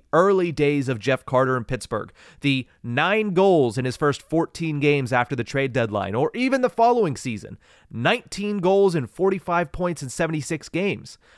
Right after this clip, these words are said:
I don't think he reaches those, but I think he becomes more of that player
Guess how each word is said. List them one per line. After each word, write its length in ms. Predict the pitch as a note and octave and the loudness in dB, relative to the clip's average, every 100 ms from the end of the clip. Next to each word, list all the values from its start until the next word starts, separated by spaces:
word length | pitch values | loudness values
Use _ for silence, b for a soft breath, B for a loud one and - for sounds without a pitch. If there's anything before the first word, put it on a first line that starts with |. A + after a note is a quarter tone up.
| b | b
I 60 | G#3+ | 0
don't 160 | A3 E3 | 0 0
think 160 | E3+ | -4
he 100 | D3+ | -6
reaches 500 | A#2+ D3 G#3+ G3+ B2 | -2 -2 0 -2 0
those, 360 | A2+ A2+ D#3+ - b b | 0 0 0 -6 b b
but 100 | E3 | 0
I 80 | E3+ | 0
think 220 | F3 F#3 | -2 -8
he 80 | G3 | -8
becomes 360 | E3+ F3 C#3 B2 | -6 -4 -4 -2
more 260 | D#3 G3 | 0 2
of 180 | D3 A2+ | 2 2
that 280 | C#3+ F3 - | 0 0 -4
player 420 | B2+ A2 G#2+ | -4 -2 -4